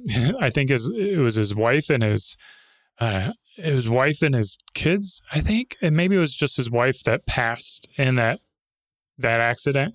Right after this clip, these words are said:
And he, he dealt with the brain trauma as well. And he, he always beat himself up because of that. And he wasn't able to, you know, move on from it. And, and one of the things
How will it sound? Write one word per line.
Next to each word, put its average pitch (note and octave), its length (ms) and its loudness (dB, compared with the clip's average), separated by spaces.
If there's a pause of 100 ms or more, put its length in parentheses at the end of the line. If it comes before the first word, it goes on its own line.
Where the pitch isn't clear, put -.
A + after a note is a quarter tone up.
And A2+ 160 2
he, B2+ 280 0
he B2 180 2
dealt A#2+ 240 2
with B2 200 0
the B2+ 120 2
brain A2+ 320 -2
trauma B2 300 0
as A#2 100 0
well. C#3 400 0
And F3 160 -2 (580)
he, A3 300 0 (300)
he D3 180 0
always D#3 300 4
beat C#3+ 300 0
himself B2 560 0
up B2+ 280 0 (680)
because C3 360 0
of A#2 180 2
that. A2+ 340 0 (180)
And A2+ 160 0
he A2+ 80 2
wasn't B2 340 2
able A#2 280 2
to, A2+ 480 2
you B2+ 100 2
know, G#2+ 100 2
move A2+ 300 4
on A#2+ 220 2
from A#2 240 -2
it. A2+ 160 2
And, A#2+ 200 0
and B2 140 2
one B2+ 140 2
of A#2+ 120 0
the G#2+ 80 -6
things A#2+ 460 0